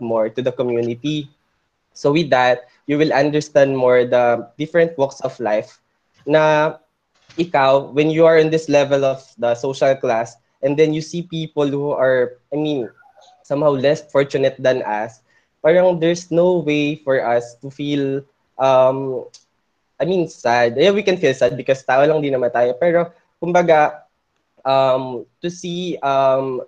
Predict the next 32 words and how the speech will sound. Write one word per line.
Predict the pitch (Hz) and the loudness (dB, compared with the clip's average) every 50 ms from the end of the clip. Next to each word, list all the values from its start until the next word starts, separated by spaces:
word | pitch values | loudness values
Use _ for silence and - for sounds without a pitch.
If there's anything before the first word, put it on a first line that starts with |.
| _ | _
on | - 147 160 | -4 -2 2
the | 160 170 | 2 2
brighter | 156 143 156 151 151 156 156 - 151 151 151 | 4 4 4 4 4 2 2 0 0 0 0
side | 151 - 139 127 131 123 | 0 0 0 0 2 2
of | 120 120 120 - - | 0 -2 -2 -4 -4
life. | 120 117 113 110 120 - - _ _ _ _ | -2 -2 0 -2 -4 -6 -10 _ _ _ _
So, | _ - 175 175 175 175 175 175 175 175 170 175 _ _ _ - - - - _ _ _ _ _ _ - | _ -2 0 2 2 2 2 0 0 0 -2 -4 _ _ _ -20 -20 -20 -20 _ _ _ _ _ _ -2
when | 165 185 190 196 | -2 0 0 0
you | 202 196 | -2 -4
see | - - 175 175 165 | -4 -4 -4 0 2
na | 165 165 165 | 2 2 2
kahit | 165 160 156 156 160 151 151 - | 2 0 0 0 0 -2 -4 -2
tayo, | - 151 143 139 135 131 | 0 2 2 4 4 2
kasi | 151 160 - 156 - - _ - | 2 0 0 0 -2 -4 _ -12
bilang | 139 151 160 156 160 151 147 | -8 -6 -2 2 2 2 2
ako, | - 135 139 156 139 135 131 | 0 -2 -2 -2 -2 -2 -4
bilang | 139 135 131 131 127 123 | -6 -4 -2 -4 -2 0
volunteer | 131 131 131 127 131 131 127 - 131 127 127 127 120 | 0 0 0 0 -2 -6 -6 -6 -6 -4 -4 -4 -4
din, | 110 113 107 107 107 110 | -2 -2 -2 0 0 -2
na | 113 113 117 | -4 -4 -6
nag-start, | 117 - - - 123 120 120 120 120 120 _ - | -8 -10 -6 -2 0 2 2 2 0 -4 _ -6
I | 127 | -4
mean, | 143 139 131 | -2 -2 -2
mas | 127 127 127 - - | -2 -2 -4 -4 -4
na-enhance | 131 127 120 117 113 113 110 _ _ _ _ _ _ _ _ _ _ - - - - 127 120 120 131 139 139 - 139 | -4 -2 -2 -2 -4 -6 -10 _ _ _ _ _ _ _ _ _ _ -20 -16 -8 -4 -4 -2 0 0 -2 -2 0 0
nga | 131 127 123 | 0 0 2
to | - 131 127 | 2 0 2
nung, | 131 127 127 127 123 120 | 2 2 2 2 0 0
nung | 117 117 | 0 -2
college, | 120 127 147 156 156 123 117 113 113 110 - _ _ _ _ _ _ _ | -2 0 2 2 2 2 0 -2 -2 -4 -8 _ _ _ _ _ _ _
parang, | 143 143 143 143 147 147 147 139 - - _ _ _ - | 0 2 4 4 4 4 2 0 -2 -8 _ _ _ -2
um, | 123 131 131 127 127 127 127 127 127 127 131 127 131 | 0 2 4 4 6 6 4 4 2 2 -2 -6 -12